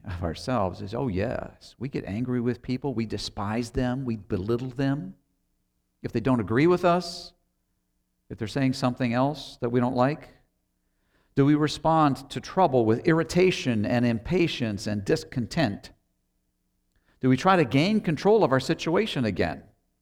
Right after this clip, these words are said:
Do we look for comfort in all the wrong places? Or do we turn to God? And do we admit, "You know what, God?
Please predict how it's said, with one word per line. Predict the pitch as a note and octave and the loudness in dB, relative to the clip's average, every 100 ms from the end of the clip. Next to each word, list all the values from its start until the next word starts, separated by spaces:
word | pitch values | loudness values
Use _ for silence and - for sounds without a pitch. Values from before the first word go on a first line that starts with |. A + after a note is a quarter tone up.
| _ _ _ _ _ _ _ _ _ _ _ _ _ _ _ | _ _ _ _ _ _ _ _ _ _ _ _ _ _ _
Do | C3+ | 2
we | C3 | 2
look | D#3+ F#3 | 2 -2
for | - | -6
comfort | - - A3 - F2+ - - _ _ _ _ _ _ _ _ _ _ _ _ _ | -4 -2 -2 -2 -4 -6 -20 _ _ _ _ _ _ _ _ _ _ _ _ _
in | B2 | -2
all | A2+ B2+ C#3 | 0 0 0
the | C3 | -2
wrong | A#2+ A#2+ | -2 -2
places? | A2 C#3+ B2+ - - - - - _ _ _ _ _ _ _ _ _ _ _ _ _ _ _ - | -4 -4 -4 -8 -16 -18 -20 -20 _ _ _ _ _ _ _ _ _ _ _ _ _ _ _ -6
Or | G#2+ | -4
do | B2 G#3 G#2 F2 G2+ C3 - _ _ _ _ _ _ | 0 0 0 0 -4 -8 -16 _ _ _ _ _ _
we | A2+ | -8
turn | - A#2 G#2 | -6 -6 -6
to | |
God? | F#2+ F2 - - - _ _ _ _ _ _ _ _ _ _ | -4 -6 -6 -12 -18 _ _ _ _ _ _ _ _ _ _
And | B2 A#2+ | -2 2
do | F3 | 4
we | F3 | 4
admit, | B2 B2 B2+ B2 - - | 4 4 2 0 -14 -6
"You | |
know | A#2+ | -4
what, | C#3+ B2+ | -2 -2
God? | C#3+ E3 D3+ | -2 -2 -4